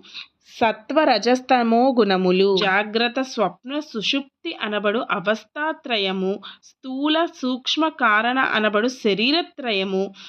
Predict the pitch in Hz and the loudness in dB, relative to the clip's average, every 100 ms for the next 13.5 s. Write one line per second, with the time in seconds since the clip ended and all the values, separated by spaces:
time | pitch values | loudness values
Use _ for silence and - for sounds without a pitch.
0 | - - 196 175 208 220 233 240 233 202 | -20 -20 -16 -8 -2 -2 0 2 2 2
1 | 190 185 - 247 247 240 240 208 185 226 | 0 0 -4 0 0 2 0 0 0 0
2 | - 294 - 233 214 196 214 285 - 196 | 0 -2 -2 -2 0 0 0 -2 -6 -2
3 | 208 320 - 285 226 185 185 269 - - | 0 -2 -4 -6 -4 -2 -4 -6 -8 -14
4 | - _ _ 226 214 196 190 233 226 233 | -20 _ _ -2 0 0 -2 0 2 2
5 | 185 180 190 208 226 233 226 240 240 240 | 0 -2 2 4 4 2 2 2 0 0
6 | 190 180 196 214 208 269 339 - 233 214 | 0 2 2 2 2 2 2 0 0 2
7 | 220 269 202 190 196 190 - 233 196 185 | 2 4 4 2 0 -4 -6 -4 -2 -2
8 | 185 190 214 - - _ 190 175 196 202 | -4 -6 -8 -18 -20 _ -12 -4 -2 -2
9 | 233 226 233 226 214 185 190 - 262 294 | -4 0 2 2 2 0 0 0 2 4
10 | 240 214 233 233 254 233 233 247 214 214 | 4 2 -2 -2 -2 0 2 2 0 2
11 | 202 233 262 208 220 220 302 285 233 190 | 2 4 4 4 0 -2 -8 -4 -2 0
12 | 180 180 190 - _ _ 277 277 285 - | 0 -2 -6 -8 _ _ -6 -2 -2 -4
13 | 190 240 294 240 | -4 0 0 0